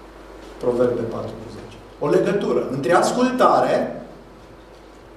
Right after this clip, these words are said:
și anii vieții tale se vor în-, înmulți. Următorul verset. „Teama de Domnul adaugă zile, dar anii celor răi vor fi scurtați.” Din nou, principiu general,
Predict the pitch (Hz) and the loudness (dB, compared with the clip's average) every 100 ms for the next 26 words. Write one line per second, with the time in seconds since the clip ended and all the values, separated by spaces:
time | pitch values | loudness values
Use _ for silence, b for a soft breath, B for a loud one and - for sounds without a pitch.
0 | - - 127 123 180 156 151 151 143 127 | -20 -10 -4 -2 -2 0 0 0 -2 -2
1 | 131 135 127 117 120 117 120 - - 120 | -2 -2 -2 0 2 0 -2 -4 -6 -4
2 | 123 120 117 117 - - - - 127 139 | -4 -4 -6 -8 -10 -14 -20 -8 -4 -2
3 | 139 170 160 - - - 131 - - - | 2 4 4 0 -2 -4 -6 -6 -12 -16
4 | B B B B - - - 170 233 247 | B B B B -20 -18 0 4 4 4
5 | 247 - 196 127 127 120 110 131 - - | 2 2 0 0 -2 -2 -4 -6 -6 -4
6 | 165 165 208 214 208 180 180 175 175 143 | -2 2 4 4 4 2 2 0 -2 -4
7 | 110 - - - - - - - - - | -6 -10 -14 -18 -20 -20 -20 -20 -20 -20
8 | - 120 147 147 - 208 233 233 226 208 | -20 -2 2 2 0 -2 -2 -2 -2 0
9 | 180 147 127 123 135 - 131 135 131 117 | 2 2 2 -2 -2 -4 -4 -6 -6 -10
10 | - 151 151 - - - - B B - | -12 -10 -10 -10 -12 -12 -16 B B -14
11 | 143 196 - - - - 180 - 214 202 | -8 -4 -4 -4 -6 -4 -6 -4 0 4
12 | 214 147 - | 4 6 2